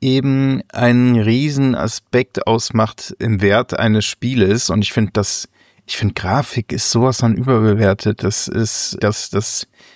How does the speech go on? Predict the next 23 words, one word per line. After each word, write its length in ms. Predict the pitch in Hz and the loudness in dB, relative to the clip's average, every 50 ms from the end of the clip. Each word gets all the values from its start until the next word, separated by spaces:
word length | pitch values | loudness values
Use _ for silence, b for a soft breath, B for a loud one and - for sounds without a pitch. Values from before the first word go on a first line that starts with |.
| b b - | b b 0
also 200 | 120 113 123 127 - | 0 0 0 -2 -4
wenn 340 | - - 104 107 127 127 139 | -6 -6 -4 -2 0 0 0
das 140 | 147 143 | 0 -2
Spiel 240 | - - - 151 156 | -2 -4 -4 -4 -2
scheiße 520 | 147 - - 151 143 151 160 - - - 107 | -2 0 0 2 2 2 0 0 -2 0 0
ist 300 | 95 123 127 - - - | 0 0 -2 -4 -6 -4
und 140 | - 123 | -2 0
die 100 | 117 120 | 0 0
Grafik 460 | 107 120 - 127 147 - 156 120 - 123 | 0 0 0 0 2 0 -2 -2 -2 -4
ist 120 | 110 - | -4 -2
super, 340 | - 113 104 - 127 123 117 | -2 -2 0 0 2 2 2
rausgekommen 680 | 117 113 - 135 - 127 110 - - 127 120 120 117 | 2 0 0 0 -2 -2 -2 -2 -2 -2 0 0 -2
zwanzig 580 | - - - - 117 120 120 - - 117 - 113 | -2 -4 -4 -2 -2 -2 -2 -2 -4 -4 -2 -2
einundzwanzig, 840 | 120 120 117 113 - - 120 120 139 147 - - 120 123 - - - | 0 0 0 0 0 -2 -2 -2 -2 -2 -2 -2 -2 -2 -4 -4 -2
ja, 120 | 120 113 | -2 0
dann 120 | 117 - - | 0 -2 -2
ist 160 | 120 - - | -6 -6 -8
es 100 | 127 - | -6 -4
doch 160 | - 131 - | -4 -4 -2
kein 220 | - - 135 127 | -2 -2 0 0
gutes 240 | 120 127 - 127 123 | -2 -2 -2 -4 -4
Spiel. 600 | - - - - 170 190 226 170 123 110 107 113 - b b b b b b b b b b b _ _ _ _ _ - - _ _ _ _ - - - | -4 -6 -8 -4 -2 0 0 0 0 -2 -4 -6 -10 b b b b b b b b b b b _ _ _ _ _ -20 -20 _ _ _ _ -18 -14 -12
Ja, 440 | - - 131 131 127 120 113 - | -12 -8 -4 0 0 2 2 0